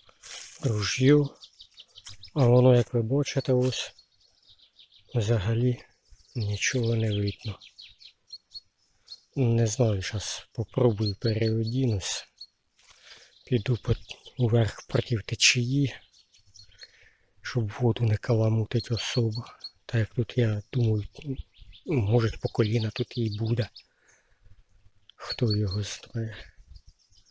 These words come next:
Тут я просто що ніколи не ниряв.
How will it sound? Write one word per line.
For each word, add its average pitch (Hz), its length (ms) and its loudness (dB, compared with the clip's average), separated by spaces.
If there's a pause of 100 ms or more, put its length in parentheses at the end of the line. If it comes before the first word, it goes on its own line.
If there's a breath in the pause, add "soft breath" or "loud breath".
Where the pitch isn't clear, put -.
(540 soft breath)
Тут - 180 -4
я 113 80 4
просто - 320 -4
що - 160 2
ніколи 107 400 0
не 107 120 2
ниряв. 104 360 0